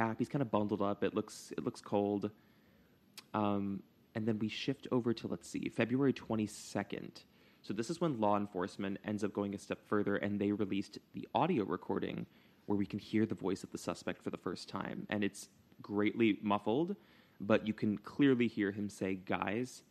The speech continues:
down the hill." People have debated that too, whether, whether or not that's actually what he says. It seems pretty clear to me that's most definitely, he's saying, "Down the hill."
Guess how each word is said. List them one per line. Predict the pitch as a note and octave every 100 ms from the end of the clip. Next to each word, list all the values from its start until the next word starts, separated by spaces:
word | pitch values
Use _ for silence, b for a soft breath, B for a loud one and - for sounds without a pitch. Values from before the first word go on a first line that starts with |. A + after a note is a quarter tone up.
| _ _ _ _ -
down | G#2 F#2+
the | F#2+
hill." | - - - _ _ _ _ _ _ _ _ _ _ _ _ _ _
People | - A#2+ E3
have | C3+
debated | A2 G#2 F#2
that | E2+ C#2+
too, | - F#2+ A2
whether, | G2 G2 G2 - -
whether | - G#2 F#2+
or |
not | F#2 F#2+
that's | - -
actually | G2+ - G2
what | -
he | -
says. | - G2 G2+
It | - D3
seems | E3 -
pretty | G#2+ F2
clear | - D#2+
to | E2+
me | -
that's | - G2+ - - _ _
most | - A2 G2+ -
definitely, | G2 - G2 A2
he's | A2
saying, | - C3+ G#2
"Down | G2+ F2
the | G2
hill." | G#2+ - -